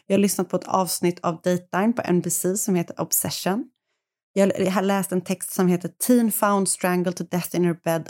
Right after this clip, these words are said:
After Pool Party and Authorities Main Suspect Shocked Everyone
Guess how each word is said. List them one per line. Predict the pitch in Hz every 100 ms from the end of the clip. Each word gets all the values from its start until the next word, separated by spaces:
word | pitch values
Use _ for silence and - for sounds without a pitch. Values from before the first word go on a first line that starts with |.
| -
After | 165 -
Pool | - - 175
Party | 180 - 175 - 226 247 -
and | 175 175
Authorities | 180 - 220 208 208 208 -
Main | 185 180 175
Suspect | - 180 - 175 160 _ -
Shocked | - 226 _ _ -
Everyone | 175 165 170 196